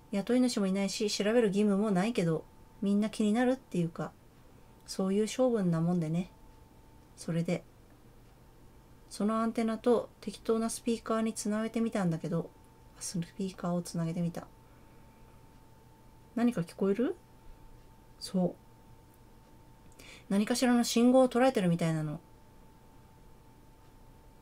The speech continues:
さらに、これだけの話じゃなくて、感染者から摘出されたものは時々こうして何かのパターンを示していることがあって、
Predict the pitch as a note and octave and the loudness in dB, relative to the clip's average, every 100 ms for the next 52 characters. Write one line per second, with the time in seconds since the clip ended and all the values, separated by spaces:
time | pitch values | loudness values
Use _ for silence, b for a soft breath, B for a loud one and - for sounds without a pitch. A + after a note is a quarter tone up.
0 | - - A#3 A3 A#3 - - G3 G3+ G#3 | -20 -6 -2 0 0 -2 -4 -2 0 0
1 | G#3 F3 F3 F3+ E3 D#3+ E3+ - C#3+ - | -2 0 -2 -2 -2 -2 -4 -8 -10 -12
2 | - B B B B - G#3 G3+ A#3+ A#3 | -20 B B B B 0 0 2 2 2
3 | G3 E3 E3+ F3+ F#3+ - G#3+ G3+ G3+ G3+ | 0 -2 -2 -4 -6 -6 -6 -4 -2 -2
4 | G3+ F3 F3+ A3+ A3+ A3+ A3+ A3 A3 G3+ | -2 -2 -4 -2 -2 0 0 0 0 0
5 | B3 A#3+ F#3+ G3 G3 D4+ B3 - F#3 - | 0 0 -2 -2 -2 0 0 0 -2 -2
6 | F3 F3 E3+ D#3+ D#3+ - D#3 | -4 -4 -4 -4 -6 -6 -8